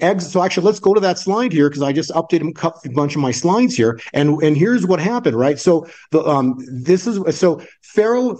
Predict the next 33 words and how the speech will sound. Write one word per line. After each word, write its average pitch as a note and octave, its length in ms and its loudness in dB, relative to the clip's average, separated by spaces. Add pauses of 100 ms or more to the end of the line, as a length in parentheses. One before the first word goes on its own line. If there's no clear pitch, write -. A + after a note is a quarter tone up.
Pharaoh, B3 320 2 (580)
Pharaoh G#3+ 320 2
refused F3 520 0
to D#3+ 80 0
let D#3+ 220 0
God's D3 240 0
people C#3 260 -4
go. A#2 340 -2 (180)
God F3+ 300 2
brings G3+ 260 2
on D3 200 -4
ten F#3 240 0
plagues D#3+ 300 0
on B2+ 140 0
Egypt, A#2+ 480 0
and C3+ 80 2
the A#2+ 80 2
last F3+ 440 0 (220)
is C3+ 160 0
the C#3+ 140 0
angel D3 320 2
of A2+ 120 -2
death. B2 380 0 (200)
The, - 160 -4
is, D#3+ 200 2
uh, C3+ 160 0
Israel G#3+ 440 2
was E3 220 0
finally G3+ 460 -2
released D3+ 400 0
from C#3+ 100 -2
Pharaoh's C#3 540 0
bondage C3 720 -2